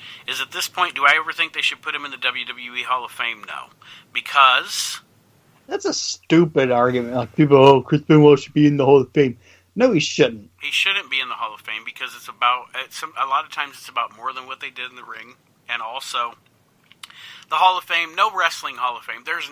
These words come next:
Speaker 1: not, whether you're a W W E person or a fucking Dave Meltzer person or whoever, other than the one in Des Moines or whatever that has an actual building, there's not a real wrestling Hall of Fame anyway.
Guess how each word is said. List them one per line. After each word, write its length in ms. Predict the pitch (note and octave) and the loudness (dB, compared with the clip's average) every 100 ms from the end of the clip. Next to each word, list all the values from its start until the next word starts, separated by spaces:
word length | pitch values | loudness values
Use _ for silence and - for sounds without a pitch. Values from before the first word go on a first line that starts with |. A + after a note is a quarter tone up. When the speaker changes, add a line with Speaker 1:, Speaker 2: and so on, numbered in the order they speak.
| C#3+ | -6
Speaker 1:
not, 560 | C#3+ D3+ E3+ - - - _ _ _ A2+ | 0 4 4 2 -16 -16 _ _ _ -8
whether 340 | C3+ D3 C#3 | -8 -8 -12
you're 320 | C#3 C3+ C3+ | -14 -16 -12
a 140 | B2+ A#2 - - _ - | -12 -14 -18 -20 _ -10
W 280 | B2 D3 D3 | -8 -10 -12
W 360 | D3+ D#3 D3 | -12 -12 -18
E 120 | B2+ | -20
person 500 | B2+ - A2+ - B2 | -16 -12 -12 -12 -14
or 100 | B2 | -10
a 60 | A#2+ | -10
fucking 440 | - B2+ - B2 - | -8 -10 -10 -18 -14
Dave 260 | A2+ B2+ | -14 -14
Meltzer 400 | B2+ A2+ A2+ C3 | -12 -12 -12 -14
person 460 | A2 A2+ G#2 - A2+ | -12 -12 -12 -12 -14
or 120 | G2+ - | -18 -18
whoever, 580 | D3+ G#2+ G2+ F#2+ G2 - - - - _ | -16 -16 -14 -14 -16 -20 -20 -20 -20 _
other 220 | D3 F#3+ A3 | -4 -4 -6
than 200 | G3+ F#3 | -10 -10
the 80 | |
one 240 | D3+ D3+ E3 | -8 -6 -6
in 180 | D#3+ D3+ _ _ - | -8 _ _ _ -10
Des 120 | D3 | -8
Moines 540 | C#3 C3+ C#3+ B2+ A2 A2 | -6 -10 -10 -10 -10 -14
or 140 | A#2 | -14
whatever 320 | A#2 A2+ A#2 | -12 -12 -12
that 140 | A#2+ A#2+ | -10 -8
has 220 | C3 C3 | -8 -10
an 80 | A#2+ | -10
actual 480 | A#2+ C3+ - B2 G2+ | -6 -6 -8 -14 -18
building, 440 | C3 B2 G#2+ G2+ G#2+ - - _ _ _ _ _ _ | -18 -16 -18 -20 -20 -20 -20 _ _ _ _ _ _
there's 200 | D#3+ E3 | -10 -6
not 140 | F3+ F#3 | -2 0
a 140 | D3+ | -2
real 260 | C#3+ E3 C#3+ | -6 -12 -6
wrestling 380 | C3+ C3+ C3+ B2 | -4 -4 -6 -10
Hall 260 | C3+ C3+ | -12 -12
of 80 | A#2+ | -12
Fame 280 | - C#3 B2 | -12 -12 -10
anyway. 420 | B2 F#2+ F2+ G2+ | -14 -14 -18 -20